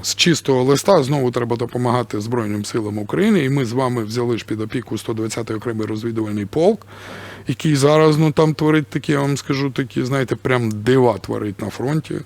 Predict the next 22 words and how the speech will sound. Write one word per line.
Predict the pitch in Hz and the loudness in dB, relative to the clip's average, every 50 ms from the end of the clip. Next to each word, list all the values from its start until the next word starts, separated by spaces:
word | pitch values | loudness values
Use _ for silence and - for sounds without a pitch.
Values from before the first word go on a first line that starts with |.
| - - | -10 -8
Це | - - 110 107 104 104 | -6 -4 -4 -4 -4 -4
от | 107 110 107 113 | -4 -4 -4 -4
я | 113 | -4
власними | 107 98 107 113 104 - - 113 110 | -2 -2 -2 -4 -4 -4 -4 -4 -4
очима | 113 107 - 113 107 | -4 -4 -6 -6 -6
навіть | 104 104 104 101 | -6 -6 -8 -8
переконався. | - - 110 107 104 - 110 120 143 175 185 - - 196 190 185 - - - - - - - - - - - - 151 147 131 - - | -8 -8 -8 -6 -6 -6 -4 -2 0 0 0 0 0 0 0 0 -4 -8 -20 -20 -20 -20 -20 -20 -20 -14 -8 -6 -6 -6 -6 -6 -4
Невдовзі | 139 143 143 151 151 139 135 127 135 135 120 113 120 127 | -2 2 4 4 4 4 4 4 4 4 4 4 2 2
про | - 123 127 | 2 0 -2
це | 120 - 139 | 0 0 -2
будуть | 123 113 120 117 113 110 104 | -2 0 0 0 0 -2 -2
сюжети | - - 123 110 135 131 117 - - 113 | -4 -4 -2 -2 0 -2 -2 -2 -4 -2
на | 110 110 110 110 107 104 98 | 0 0 2 2 2 2 0
каналі | - - 113 107 104 104 | 0 -2 -2 0 0 -2
сто | 98 - 113 | -4 -4 -6
двадцятого | 107 107 107 104 - 107 101 107 107 | -4 -4 -4 -4 -4 -6 -6 -6 -6
окремого | 101 120 110 104 101 104 | -6 -6 -6 -4 -4 -4
розвідувального | 104 104 107 113 107 113 110 107 107 110 113 120 | -6 -6 -6 -4 -4 -2 -2 -2 -2 -4 -4 2
полку. | - 214 240 - - 156 | 4 4 4 4 4 2
До | 131 135 | 2 2
речі, | 131 113 - - 120 | 2 2 0 -2 -4
вон, | 113 107 104 | -4 -4 -6